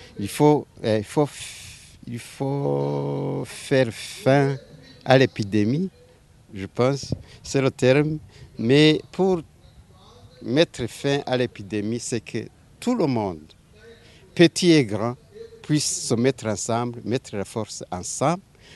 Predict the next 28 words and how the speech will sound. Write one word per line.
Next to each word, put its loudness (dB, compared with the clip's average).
voir 4
tous -6
ces -2
problèmes 0
qui -6
existent -6
actuellement, -4
euh, -2
voir 6
ces -2
problèmes -2
de -4
discrimination, -4
de -6
discri-, -8
de 0
stigmatisation -4
qui -4
surgissent -4
et -2
qu'on -2
trouve -6
encore -2
dans, -4
à 4
l'intérieur 0
du -10
pays. -4